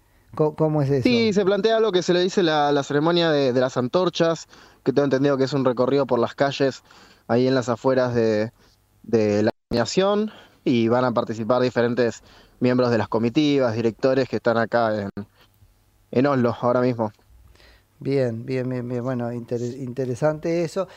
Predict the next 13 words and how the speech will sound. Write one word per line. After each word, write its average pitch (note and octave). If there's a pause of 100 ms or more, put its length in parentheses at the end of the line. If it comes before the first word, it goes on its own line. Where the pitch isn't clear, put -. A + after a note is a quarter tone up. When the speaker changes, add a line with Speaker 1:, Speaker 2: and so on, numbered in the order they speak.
(120)
Speaker 1:
Y F3
contame B3
desde F3
lo D#3
político, C3
¿hay D3
instancias E3+
donde C#3
se B2+
conversa D3
sobre D#3+ (340)
la C3+
importancia E3